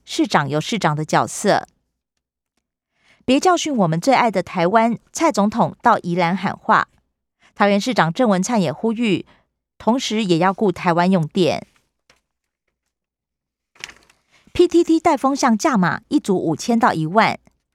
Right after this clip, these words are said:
网军公司十多家，三分之二与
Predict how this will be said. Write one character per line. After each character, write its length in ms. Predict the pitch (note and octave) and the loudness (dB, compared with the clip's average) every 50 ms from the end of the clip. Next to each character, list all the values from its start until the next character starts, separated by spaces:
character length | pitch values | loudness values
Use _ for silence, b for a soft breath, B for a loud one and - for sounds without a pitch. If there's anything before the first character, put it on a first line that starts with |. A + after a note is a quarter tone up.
| b b b | b b b
网 200 | - G3 F#3 F3 | 2 2 2 2
军 160 | - A3+ A#3 | 0 0 0
公 160 | A3 A3+ A3+ A#3 | 2 2 0 0
司 160 | G3+ - B3 | 0 -2 -4
十 180 | - - G#3 | -4 -2 -4
多 160 | F#3+ G3+ G#3+ A3 | 0 0 0 0
家， 320 | - A3+ G#3+ G#3+ G#3 - _ | 2 2 2 2 2 0 _
三 260 | - - - D4 C#4+ | -12 -2 0 0 0
分 160 | C4+ - C#4 C#4 | 2 0 -2 -2
之 140 | - - | 0 0
二 160 | D4 C#4+ B3+ F#3+ | 2 2 2 0
与 500 | A2+ D#3+ D3 - G3+ A3 F#3+ E3 C#3 | -2 -4 -8 -4 -2 0 0 0 -2